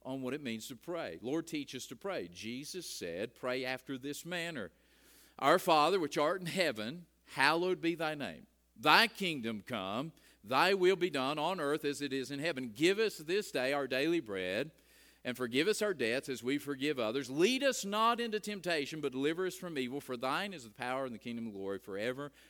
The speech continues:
and ever. Amen." Now, what Jesus did not intend was for his disciples to memorize that and just repeat that from rote memory.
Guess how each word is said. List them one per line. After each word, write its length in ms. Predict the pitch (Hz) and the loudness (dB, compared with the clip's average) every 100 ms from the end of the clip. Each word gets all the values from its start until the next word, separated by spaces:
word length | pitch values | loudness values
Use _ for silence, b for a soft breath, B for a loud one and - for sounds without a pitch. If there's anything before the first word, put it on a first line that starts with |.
| B | B
and 160 | 139 104 | -8 -4
ever. 460 | 98 98 98 101 b b - | -4 -4 -6 -6 b b -8
Amen." 1120 | 92 92 92 95 _ _ - 107 92 78 78 _ _ | -4 -2 -4 -8 _ _ -10 -8 -8 -10 -18 _ _
Now, 220 | 151 104 B B | -2 -2 B B
what 200 | 151 151 | 0 2
Jesus 360 | 160 160 147 | 0 0 -2
did 200 | - 151 | 0 0
not 260 | 151 190 208 190 | 4 2 0 -4
intend 600 | 185 139 160 151 156 165 | -6 -4 -2 0 -2 0
was 220 | 147 135 | 0 2
for 160 | 156 | 0
his 160 | 139 143 | 0 -4
disciples 640 | 143 127 147 147 143 127 | -6 -4 -2 0 -2 -4
to 180 | - 127 | -2 -4
memorize 880 | 107 131 196 220 185 165 156 160 143 | -2 0 2 4 2 2 2 0 -2
that 440 | 147 139 139 - b b b _ | 0 2 2 0 b b b _
and 240 | 156 147 131 | -2 0 0
just 240 | 156 151 | 0 0
repeat 540 | 139 127 - 180 180 - | -4 -4 -2 -2 -2 0
that 380 | 147 143 - - | 2 0 -4 -8
from 240 | 131 107 | -6 -4
rote 480 | 113 135 135 139 - | 0 2 0 -2 -14
memory. 540 | 120 123 95 80 57 | -6 -6 -6 -10 -16